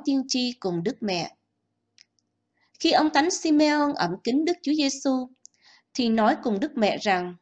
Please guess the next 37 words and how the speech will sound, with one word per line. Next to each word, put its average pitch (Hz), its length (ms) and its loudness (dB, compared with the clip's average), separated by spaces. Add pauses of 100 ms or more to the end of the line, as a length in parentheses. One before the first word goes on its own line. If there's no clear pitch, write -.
(680)
con 302 240 4
Đức 392 180 0
Mẹ 214 220 4
ngày 208 240 0
sau 294 320 0
nên 285 260 4
như 285 200 4
bia 277 260 2
bắn, 220 320 -2 (440)
cùng 214 200 2
như 277 220 4
dao 285 180 4
sắc 330 240 -2 (120)
thâu 269 280 -2
qua 262 180 2
lòng 180 300 -2
Đức 269 160 -4
Mẹ. 185 340 -4 (800)
Đức 370 240 -2
Mẹ 233 260 4
nghe 339 180 6
lời 214 240 4
làm 202 260 0
vậy 190 220 2 (200)
thì 208 240 -2
trọn 202 220 0 (100)
đời 185 220 2
những 185 280 -2
nhớ 269 140 0
liên, 269 380 0 (540)
và 220 220 4
lo 320 240 2
buồn 202 360 0
đau 277 220 4
đớn 240 360 0
như 285 120 0
phải - 280 -2